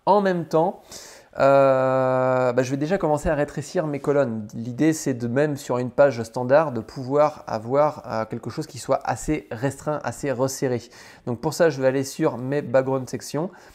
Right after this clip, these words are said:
Je vais aller dans les, euh, main options. Je vais en profiter pour mettre du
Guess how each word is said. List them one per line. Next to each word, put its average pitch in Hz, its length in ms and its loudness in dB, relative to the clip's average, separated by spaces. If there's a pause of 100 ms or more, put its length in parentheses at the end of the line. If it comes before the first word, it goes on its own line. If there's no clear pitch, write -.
(220)
Je 120 160 -10
vais 143 80 2
aller 147 300 2
dans 143 380 -2
les, 127 480 0
euh, 113 360 2
main 139 280 -4
options. 165 600 -4 (140)
Je 123 320 -8
vais 135 320 -6
en 151 100 -4
profiter 135 520 -10
pour 117 220 -8
mettre 123 340 -6
du 127 420 -8